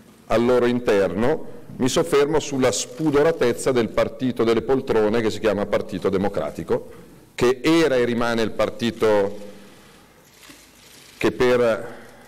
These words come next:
gli ipotetici futuri alleati è il partito di Bibbiano, è il partito di Banca Etruria, è il partito della legge Fornero. Noi non abbiamo cambiato idea. Quindi, eh, se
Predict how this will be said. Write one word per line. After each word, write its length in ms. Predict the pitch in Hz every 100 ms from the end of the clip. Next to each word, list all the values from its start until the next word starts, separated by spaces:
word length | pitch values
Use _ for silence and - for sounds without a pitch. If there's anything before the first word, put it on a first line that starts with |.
| - _ _ _ _ _
gli 600 | - - 262 - - 95
ipotetici 540 | 107 113 135 147 117 104
futuri 320 | 101 127 110
alleati 340 | 104 123 131
è 60 | 95
il 40 |
partito 380 | 85 92 - 95
di 140 | 98 98
Bibbiano, 420 | 110 139 147 135
è 40 |
il 40 | 101
partito 400 | 95 - 101 143
di 80 |
Banca 300 | 92 101 98
Etruria, 340 | 104 135 151 131
è 40 |
il 40 | 95
partito 400 | 98 - 107 98
della 220 | 104 101
legge 240 | 104 92
Fornero. 760 | - 127 147 151 165 165 - -
Noi 460 | 107 139 180 220 202
non 140 | 160
abbiamo 440 | 175 143 107 113 131
cambiato 520 | 156 139 101 82 110
idea. 360 | 107 90 80 73 - - - - - - - - -
Quindi, 600 | 120 117 117 113 104 - - - - - -
eh, 600 | - 95 95 92 90 85 92 - - - - - -
se 560 | - - - 165 170 165